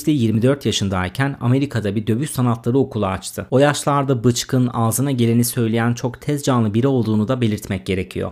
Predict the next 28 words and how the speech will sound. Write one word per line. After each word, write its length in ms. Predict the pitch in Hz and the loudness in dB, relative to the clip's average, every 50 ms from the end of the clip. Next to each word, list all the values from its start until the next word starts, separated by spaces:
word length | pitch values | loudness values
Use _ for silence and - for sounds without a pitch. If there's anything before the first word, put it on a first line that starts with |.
| - _ - | -8 _ -2
Bruce 380 | 120 135 156 156 - - 165 | 0 2 2 0 2 2 2
Lee 120 | 160 123 107 | 2 4 4
burada 400 | 113 131 127 120 110 92 92 107 | 2 2 2 2 2 0 0 0
halka 280 | 110 117 117 - - | -2 -2 0 0 0
açık 280 | 123 117 - 143 123 - | 0 0 0 -2 -2 0
yerlerde 560 | 123 120 120 120 117 117 120 110 120 117 113 | 2 2 4 4 2 2 2 2 0 0 2
dersler 480 | 113 104 104 - - - 131 135 131 101 | 0 0 -2 -2 -2 -2 -2 -2 -2 -2
verirken 480 | 104 90 87 90 - - 123 139 160 - - | -2 -4 -4 -6 -6 -4 -4 -4 -6 -6 -4
eski 300 | - 110 - - 170 135 | -4 -4 -4 -4 -2 0
dövüş 200 | 127 123 135 123 | 0 0 0 0
sanatlarına 640 | - - 123 123 123 120 - - 120 120 127 123 120 | -2 0 0 0 0 0 0 0 2 2 2 4 4
bir 80 | 127 | 4
eleştiri 440 | 113 107 107 104 - - - 113 117 | 4 4 2 0 -2 -4 -4 -2 -2
yapar, 380 | 110 98 - - 104 101 104 - - | -2 -2 -4 -6 -8 -10 -10 -12 -12
kendi 300 | - - 110 107 123 135 | -6 -4 0 0 0 0
tekniğini 500 | - 139 131 117 - 117 117 113 107 101 | 0 -2 -2 -2 0 2 2 2 2 2
över. 320 | 95 92 95 117 135 - - | 0 -2 -2 -4 -6 -8 -6
Hatta 300 | - 160 - - 185 170 | -6 -6 0 2 2 2
müsabaka 560 | 156 139 123 - 156 151 139 151 147 - 175 | 4 2 2 2 2 4 4 2 2 2 2
yapmak 320 | 165 151 127 151 147 143 - | 0 0 0 -2 -4 -4 -4
isteyen 380 | 151 - - 165 151 147 151 | -4 -2 -2 -2 0 2 2
varsa 300 | 151 151 151 151 - 160 | 2 2 0 0 -2 0
onu 200 | 151 151 151 151 | 0 0 2 2
da 80 | 151 139 | 0 0
hemen 340 | 139 147 156 156 165 151 127 | 0 0 0 0 0 0 2
ringe 260 | 135 143 147 160 147 | 2 2 2 2 2
davet 340 | 131 107 101 92 92 - - | 2 0 0 0 -2 -6 -6
eder. 400 | 90 95 82 71 - - - | -6 -6 -8 -8 -10 -14 -18